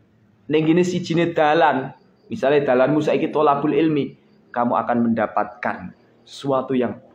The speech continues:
luar biasa. La asqainahum ma'an ghadaqo. Biasanya Gusti Allah itu, biasanya Gusti Allah itu, nek ngibaratno apa wae, ilmu iku diibaratno biasanya nggawa banyu.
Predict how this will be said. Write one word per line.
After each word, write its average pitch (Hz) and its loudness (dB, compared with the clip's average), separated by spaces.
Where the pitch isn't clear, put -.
luar 208 2
biasa. 117 0
La 135 0
asqainahum 180 2
ma'an 139 0
ghadaqo. 113 -2
Biasanya 143 0
Gusti 147 0
Allah 143 2
itu, 262 0
biasanya 165 2
Gusti 156 -2
Allah 151 2
itu, 202 0
nek 185 0
ngibaratno 165 0
apa 151 2
wae, 135 2
ilmu 202 4
iku 208 -2
diibaratno 131 -4
biasanya 135 -4
nggawa 120 -2
banyu. 113 -4